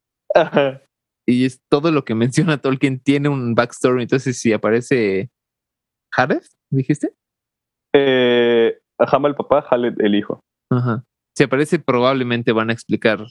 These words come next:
Speaker 2: eh, su papá y su linaje y tal, ¿sabes?
Speaker 1: Ok, puede ser, ¿eh?
Speaker 2: Digo,
Speaker 1: Muy
Speaker 2: conociendo a
Speaker 1: probablemente.
Speaker 2: Tolkien. Que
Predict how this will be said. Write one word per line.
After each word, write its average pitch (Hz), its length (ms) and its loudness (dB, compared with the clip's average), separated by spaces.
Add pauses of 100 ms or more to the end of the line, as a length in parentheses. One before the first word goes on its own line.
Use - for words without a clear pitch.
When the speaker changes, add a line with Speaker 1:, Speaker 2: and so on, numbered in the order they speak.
(180)
Speaker 2:
eh, 110 260 -4
su - 180 -10
papá 95 400 -2
y 90 140 -2
su - 140 -4
linaje 87 480 -4
y - 20 -14
tal, 92 280 -4
¿sabes? - 400 -6 (840)
Speaker 1:
Ok, 127 180 2 (360)
puede 113 180 2
ser, 101 280 -2
¿eh? 113 140 -6 (840)
Speaker 2:
Digo, 110 140 0
Speaker 1:
Muy 95 60 -10
Speaker 2:
conociendo 107 200 0
a 107 120 -2 (100)
Speaker 1:
probablemente. 87 220 -2
Speaker 2:
Tolkien. - 320 -6 (1400)
Que 147 260 0